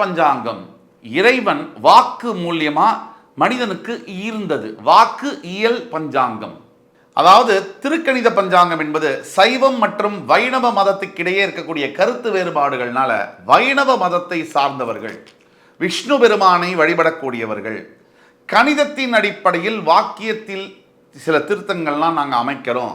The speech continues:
அப்படின்னு திருத்தி அமைச்சது திருக்கணித பஞ்சாங்கம். இப்ப திருக்கணித பஞ்சாங்கம் ஃபாலோ பண்ண போறோமா, நம்ம வந்து வாக்கியம் ஃபாலோ பண்ண பண்ணுமா அப்படின்னு கேட்டா, சனீஸ்வர பயிற்சி இல்ல எந்த பயிற்சிக்குமே பொதுவாக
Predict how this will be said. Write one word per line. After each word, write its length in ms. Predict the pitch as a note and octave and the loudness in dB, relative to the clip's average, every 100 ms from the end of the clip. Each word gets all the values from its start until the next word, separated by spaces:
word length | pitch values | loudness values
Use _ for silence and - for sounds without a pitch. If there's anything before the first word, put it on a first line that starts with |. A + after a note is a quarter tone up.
| G#2 | -8
அப்படின்னு 340 | A2+ C3+ F3+ - | -8 -8 -8 -10
திருத்தி 460 | G3+ A3+ - B3+ C4 - | -10 -10 -12 -8 -8 -6
அமைச்சது 440 | D3+ E3+ - D3 B2 - - _ _ _ _ | -4 -4 -4 -6 -6 -10 -20 _ _ _ _
திருக்கணித 640 | G#3+ B3+ B3+ - D#3 D#3+ F#3 G3+ | -6 -6 -8 -6 -4 -4 -6 -8
பஞ்சாங்கம். 580 | A2+ G#2+ F2+ - - _ _ _ _ _ _ _ _ - _ | -10 -8 -10 -12 -20 _ _ _ _ _ _ _ _ -20 _
இப்ப 200 | - G3+ G3+ | 0 0 0
திருக்கணித 440 | D4+ E4 C#4 C4 A#3+ G#3+ | -2 -2 -4 2 2 2
பஞ்சாங்கம் 440 | G3+ G3+ F#3+ E3+ | 4 2 2 4
ஃபாலோ 220 | F3 G#3+ F#3 | 6 6 4
பண்ண 100 | F3+ E3 | 0 2
போறோமா, 300 | E3 E3 G3 - | 0 4 2 2
நம்ம 200 | D#3+ D#3+ | 0 0
வந்து 140 | E3 F3 D#3+ | -2 2 4
வாக்கியம் 460 | A3 - G#3+ F#3 | 4 2 -8 -2
ஃபாலோ 200 | D3+ D3+ C#3 | 2 2 0
பண்ண 120 | C#3 B2 | -4 -4
பண்ணுமா 260 | B2 A#2+ G2+ | -4 -4 -4
அப்படின்னு 300 | A2+ A#2+ A2+ | -6 -8 -8
கேட்டா, 240 | G2 A2 G#2 E2+ - _ _ _ _ _ _ _ _ _ _ - | -8 -4 -4 -6 -16 _ _ _ _ _ _ _ _ _ _ -6
சனீஸ்வர 720 | D#3+ F#3+ C4 D4+ - C#4 C4+ C4 | 4 4 6 2 0 6 6 6
பயிற்சி 460 | G3+ G3+ F3+ - G3 A#2+ - | 4 2 0 -6 -6 -8 -8
இல்ல 120 | D#3+ E3 C#3+ | -4 -2 -2
எந்த 260 | F3 G#3 A#3+ A3+ | -4 0 0 2
பயிற்சிக்குமே 580 | G3+ G3 F3+ D#3 E3+ D#3+ A2 A#2+ | 0 0 -6 -6 -4 -4 -6 -6
பொதுவாக 680 | C3+ G3+ G#3 F#3+ F#3+ G#3 | -4 0 6 8 8 6